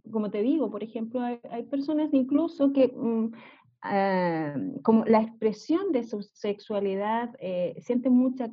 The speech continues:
carga, incluso dado estos mismos tabúes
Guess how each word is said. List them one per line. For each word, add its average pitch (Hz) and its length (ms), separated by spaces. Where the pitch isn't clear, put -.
carga, 208 580
incluso 220 680
dado 262 540
estos 233 300
mismos 277 420
tabúes 233 580